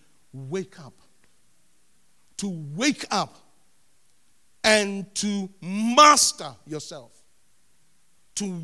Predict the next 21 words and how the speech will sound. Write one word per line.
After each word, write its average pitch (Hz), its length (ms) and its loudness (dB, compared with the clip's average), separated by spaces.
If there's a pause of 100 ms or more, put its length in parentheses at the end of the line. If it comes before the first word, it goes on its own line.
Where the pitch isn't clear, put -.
(140)
wake 285 280 4
yourself 220 420 -4
up. 165 260 -10 (640)
He 214 80 -2
says, 254 260 2
"Awake, 285 760 6
O 233 100 6
sleeper, 196 520 -2 (600)
and 240 380 4
rise 339 340 6
from 226 220 -4
the 202 100 -4
dead, 180 460 -10 (260)
and 139 220 -12
Christ 175 480 -14
will 117 80 -18
give 127 240 -18
you 120 80 -20
light." 110 400 -20 (2750)
So 262 420 4
many 247 500 -6